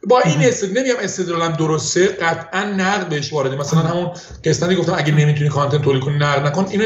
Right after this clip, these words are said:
Speaker 1: نمی‌گم من. ولی اونجا من اینو گفتم بهش، گفتم: «آقا اگه اینطوری این حالت‌ها مختلفه.»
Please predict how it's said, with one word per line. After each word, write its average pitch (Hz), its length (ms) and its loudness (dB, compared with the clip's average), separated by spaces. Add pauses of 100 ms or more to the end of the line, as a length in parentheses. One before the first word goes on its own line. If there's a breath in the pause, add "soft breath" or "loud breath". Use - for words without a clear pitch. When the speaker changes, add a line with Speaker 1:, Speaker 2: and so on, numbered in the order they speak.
Speaker 1:
نمی‌گم 135 260 2
من. 120 240 -2 (300 loud breath)
ولی 214 140 4
اونجا 196 400 2 (100)
من 208 100 0
اینو 196 220 -2
گفتم 147 440 0
بهش، 147 140 -10
گفتم: 180 140 -10
«آقا 185 120 -4
اگه 156 120 -6
اینطوری 160 280 -10
این 180 60 -6
حالت‌ها 147 320 -2
مختلفه.» 127 460 -4